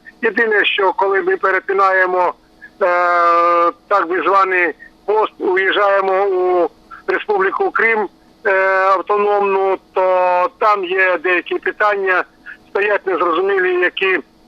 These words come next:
військові перевіряють із зброєю. А в самому Кримі ситуація досить така спокійна, нормальна, люди зважені,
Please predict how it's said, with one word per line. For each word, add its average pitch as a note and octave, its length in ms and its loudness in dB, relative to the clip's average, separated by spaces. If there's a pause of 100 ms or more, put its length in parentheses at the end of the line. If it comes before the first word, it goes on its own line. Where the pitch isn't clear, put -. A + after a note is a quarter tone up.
(200)
військові F#3+ 880 0
перевіряють F#3+ 960 0 (100)
із F3+ 600 0
зброєю. F3+ 800 0 (400)
А G#3+ 300 4
в F#3 160 -4
самому A#3+ 340 2
Кримі G3+ 480 0
ситуація G3+ 560 0
досить F3 320 -2
така F3 320 0 (440)
спокійна, G3 640 0
нормальна, F3+ 760 0
люди F#3 380 -2
зважені, F#3 680 0